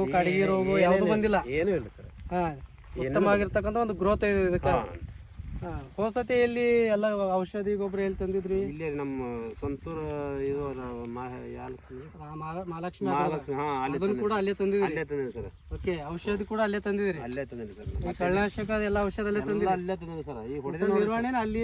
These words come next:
Speaker 1: ಅಂತ ಮಾಡಿದಿರಿ?
Speaker 2: ಅಲ್ಲೇ ತಂದಿದ್ರಿ ಸರ್. ಇದ್ರ ಮತ್ತೆ ಈಗೆಲ್ಲ ಕಾಯಿಪಲ್ಲೆ ಹೋದ್ಮ್ಯಾಗ ಅದು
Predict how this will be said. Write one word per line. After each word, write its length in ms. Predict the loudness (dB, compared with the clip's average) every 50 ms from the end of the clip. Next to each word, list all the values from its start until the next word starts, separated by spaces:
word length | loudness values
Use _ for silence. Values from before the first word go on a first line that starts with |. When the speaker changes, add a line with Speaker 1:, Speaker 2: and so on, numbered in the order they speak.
| 0 0
Speaker 1:
ಅಂತ 100 | -2 -2
ಮಾಡಿದಿರಿ? 420 | -2 -2 0 0 0 -2 -2 -4 -6
Speaker 2:
ಅಲ್ಲೇ 240 | -8 -8 -6 -6 -6
ತಂದಿದ್ರಿ 300 | -6 -6 -6 -6 -6 -4
ಸರ್. 140 | -4 -2 -2 -2
ಇದ್ರ 240 | -2 -4 -4 -4 -4 -4
ಮತ್ತೆ 200 | -4 -6 -6 -6
ಈಗೆಲ್ಲ 180 | -6 -4 -4 -4
ಕಾಯಿಪಲ್ಲೆ 380 | -4 -6 -6 -6 -6 -6 -6 -4
ಹೋದ್ಮ್ಯಾಗ 320 | -4 -4 -6 -6 -4 -4 -4 -6
ಅದು 100 | -6